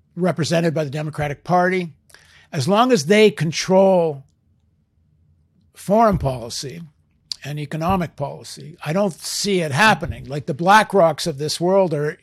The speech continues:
increasing their investment in China. Apple is, others are. Um, you don't give up on a billion and a half person market unless you're a, a fanatic.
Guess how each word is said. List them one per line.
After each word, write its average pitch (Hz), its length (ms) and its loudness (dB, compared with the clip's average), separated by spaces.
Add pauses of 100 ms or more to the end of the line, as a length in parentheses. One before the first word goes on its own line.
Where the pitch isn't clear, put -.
(140)
increasing 202 680 -2
their 147 160 -2
investment 143 500 -4
in 131 120 -14
China. 185 520 -4 (520)
Apple 185 440 2
is, 165 300 0
others 185 400 2
are. 160 400 0 (840)
Um, 165 480 0 (840)
you 214 220 -4
don't 247 200 2
give 220 180 6
up 196 300 6
on 156 180 0
a 147 60 0
billion 165 400 2
and 143 100 -4
a 143 60 -4
half 147 340 2 (640)
person 160 400 0
market - 480 -10 (320)
unless 160 360 -2
you're 151 260 -6
a, - 140 -18 (800)
a 156 60 -12
fanatic. 175 520 2